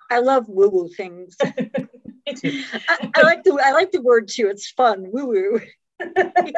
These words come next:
Speaker 1: Makes it sound so much fun.
Speaker 2: It is
Speaker 1: I,
Speaker 2: fun.
Speaker 1: I didn't, I didn't know that about the, um, tarot cards connection to the astrological signs,
Speaker 2: Mm-hmm.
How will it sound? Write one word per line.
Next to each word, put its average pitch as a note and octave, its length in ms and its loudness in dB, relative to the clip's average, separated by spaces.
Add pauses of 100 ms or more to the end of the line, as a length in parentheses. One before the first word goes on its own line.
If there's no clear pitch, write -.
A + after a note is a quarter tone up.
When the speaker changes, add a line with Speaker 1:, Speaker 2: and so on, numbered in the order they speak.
(760)
Speaker 1:
Makes B3 240 -10
it A#3 200 -8
sound A3+ 240 -4
so A3+ 120 -8
much G#3 280 -10
fun. G#3 240 -16 (460)
Speaker 2:
It E3 120 -2
is E3 80 4
Speaker 1:
I, C#4+ 120 4
Speaker 2:
fun. - 120 4
Speaker 1:
I C#4 120 4
didn't, E4+ 240 -8 (440)
I C4 80 0
didn't C4 320 -8
know B3+ 160 0
that A3+ 180 0
about F3+ 380 -4 (180)
the, F#3 480 -4
um, F#3+ 260 -16
tarot G3 300 -4
cards F#3 800 -8 (120)
connection G3 880 -6
to - 120 -16
the F#3 140 -8
astrological F3 720 -10
signs, - 800 -16
Speaker 2:
Mm-hmm. E3+ 460 -4